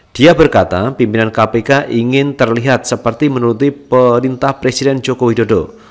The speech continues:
untuk tidak memecat tujuh puluh lima pegawai. Ini kan siasat. Siasat seakan-akan telah mengikuti arahan Presiden, padahal senyatanya mereka membangkang. Publik sudah pintar membaca strategi, ujar Harun.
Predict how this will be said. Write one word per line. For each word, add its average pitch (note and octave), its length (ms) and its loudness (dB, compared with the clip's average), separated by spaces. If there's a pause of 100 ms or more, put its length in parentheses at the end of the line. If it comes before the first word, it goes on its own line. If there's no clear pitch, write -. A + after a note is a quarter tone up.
(200)
untuk B2+ 240 -2
tidak A#2+ 240 0
memecat A#2+ 560 -4
tujuh B2 320 -4
puluh G#2+ 240 -6
lima A2+ 320 -8
pegawai. F2 640 -6 (800)
Ini B2+ 240 4
kan B2+ 160 2
siasat. G2 720 -4 (380)
Siasat C3 480 0
seakan-akan A#2 880 0
telah G2+ 240 0
mengikuti G2+ 480 -4
arahan G2 400 -4
Presiden, A2+ 560 0
padahal A#2+ 720 2 (240)
senyatanya A2 720 0
mereka A2 480 0
membangkang. F#2+ 880 -2 (160)
Publik D3 480 -2
sudah G#2 240 -2
pintar A#2 400 -2
membaca F#2+ 560 -6
strategi, F2 720 -10
ujar F#2 480 -8
Harun. E2+ 320 -12